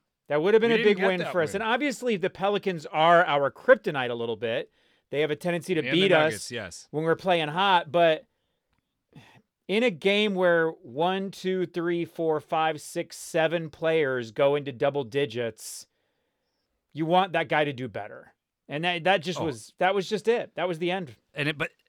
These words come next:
Speaker 2: and it's not even in a game you want the man to do better.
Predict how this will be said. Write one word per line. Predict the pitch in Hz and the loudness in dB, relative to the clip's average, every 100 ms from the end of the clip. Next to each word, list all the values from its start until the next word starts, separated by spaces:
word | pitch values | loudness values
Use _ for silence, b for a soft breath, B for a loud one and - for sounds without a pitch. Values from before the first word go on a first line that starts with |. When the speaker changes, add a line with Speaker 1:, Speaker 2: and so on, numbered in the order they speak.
| _ - | _ -6
Speaker 2:
and | 147 | -6
it's | 151 147 | -4 -2
not | 160 175 | -2 -2
even | 170 151 131 | -4 -4 -6
in | 135 139 143 | -4 -2 0
a | 123 | -2
game | 107 123 131 131 110 | -2 -2 0 0 -4
you | 101 101 | -8 -8
want | 101 98 | -8 -8
the | 92 | -10
man | 95 92 | -10 -10
to | 80 | -12
do | 87 | -16
better. | 87 95 90 | -12 -10 -10